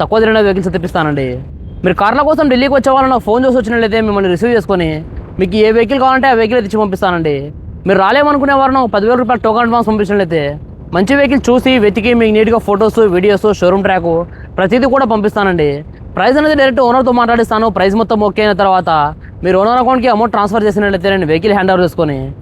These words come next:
మీకు బ-, కంటైనర్ కావాలంటే కంటైనర్, లేదు by రోడ్ కావాలంటే by రోడ్ అయితే పంపిస్తానండి. ఇక్కడ నుంచి వెళ్ళే ఛార్జెస్ అనేది సపరేట్ ఉంటాయి, ప్లస్ నా కమిషన్ అనేది సపరేట్ అయితే ఉంటుందండి. హర్యానా, యూపీ, ఢిల్లీ వెహికల్స్కి ఫైనాన్స్ అనేవి రావండి. ఇక్కడ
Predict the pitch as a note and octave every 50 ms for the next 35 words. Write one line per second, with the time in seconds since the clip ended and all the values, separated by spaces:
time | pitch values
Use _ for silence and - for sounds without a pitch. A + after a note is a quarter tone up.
0 | - - - - - - E3+ F3 F#3+ G#3+ F#3 G3 G3+ G3+ G#3 G#3+ G#3+ C4 C#4+ C#4
1 | C4+ C#4 C#4 C#4 C4+ C4+ - B3+ B3 B3 C4+ C#4 C#4+ C#4+ C#4+ - - C4 A3 G3+
2 | G#3+ A3 A#3 A#3+ B3 A#3+ A#3 A#3+ A#3+ A#3+ B3 A#3+ G3 F#3 F#3+ G#3+ A3 A3+ A3+ A3
3 | G#3+ G3+ G3+ - G#3 G3 G3 G3+ G#3 A#3 A3 - G3+ G3+ G3 F#3 F3+ F#3 F#3 G3+
4 | A3 - - F3+ F3 G#3 G#3 G3+ G3+ G3+ G3 G3+ F#3+ F#3 F#3+ F#3 F#3+ F3+ F#3 F#3
5 | F#3 F#3+ G#3 A3 - - - - - - - - A3+ A#3+ - A#3 B3 A3 - -
6 | G3+ A#3 A3+ A#3+ A#3 A3+ A3+ G#3 A3 G3 F3+ G3+ F#3+ F3 F#3+ F3+ F3 E3 D#3 D3
7 | C#3+ C#3 C3 B2 B2 B2+ C#3 D3 - - - - - - - - F3 G3+ B3 C4+
8 | C#4+ D4 D4+ D4 C#4 C#4 A#3 A3+ C#4+ C#4 A#3+ A#3 A#3 C4 C4+ B3 B3 G#3+ C4 A#3+
9 | B3 B3+ - G3+ F#3 G#3+ A#3 A3 A#3 A3+ A3+ A3+ G#3+ G#3 G#3 A3 A3 A#3+ G#3 A3+
10 | A3